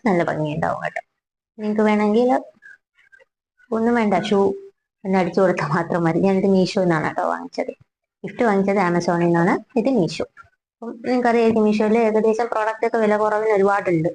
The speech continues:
ചിലതൊക്കെ ഡാമേജ് ആണ്, പക്ഷേ ഇത് ഡാമേജ് ഒന്നുമില്ല. സൈസിന് ചെറിയ, ചെറിയൊരു മിസ്റ്റേക്ക് പറ്റിയത്, എനിക്ക് പറ്റിയതല്ല, അവർക്ക് പാക്ക് ചെയ്തോ പറ്റിയതായിരിക്കണം.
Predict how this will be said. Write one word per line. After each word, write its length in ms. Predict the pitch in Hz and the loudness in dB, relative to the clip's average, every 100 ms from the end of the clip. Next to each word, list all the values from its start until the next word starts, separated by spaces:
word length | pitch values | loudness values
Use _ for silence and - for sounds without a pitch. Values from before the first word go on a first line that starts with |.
| _ | _
ചിലതൊക്കെ 500 | 202 185 208 214 302 381 - 294 214 | -2 0 0 0 -2 -4 -6 -4 -2
ഡാമേജ് 320 | 202 190 180 | 0 0 0
ആണ്, 80 | 180 | 0
പക്ഷേ 260 | 175 - 202 | -2 0 2
ഇത് 100 | 214 | 2
ഡാമേജ് 400 | 190 175 190 208 | 2 0 -2 0
ഒന്നുമില്ല. 360 | 220 208 175 175 - - _ _ - | 2 2 2 0 -2 -10 _ _ -2
സൈസിന് 300 | 190 190 202 | 0 2 2
ചെറിയ, 220 | 185 180 - 208 | 2 2 0 0
ചെറിയൊരു 420 | 196 185 180 175 170 170 - - | 0 2 4 2 0 -4 -18 -10
മിസ്റ്റേക്ക് 360 | 190 - 180 170 | -8 -2 -2 0
പറ്റിയത്, 340 | 170 170 165 | -2 0 0
എനിക്ക് 280 | 180 190 247 | 2 2 2
പറ്റിയതല്ല, 460 | 240 233 185 170 180 - _ _ - _ _ - | 0 2 2 2 0 -4 _ _ -20 _ _ -8
അവർക്ക് 320 | 185 180 190 - - - - | -6 -2 -2 -2 -6 -16 -4
പാക്ക് 180 | 180 165 | -4 0
ചെയ്തോ 200 | 185 185 | 0 2
പറ്റിയതായിരിക്കണം. 800 | 190 190 202 208 208 180 - | -2 0 2 2 2 0 -2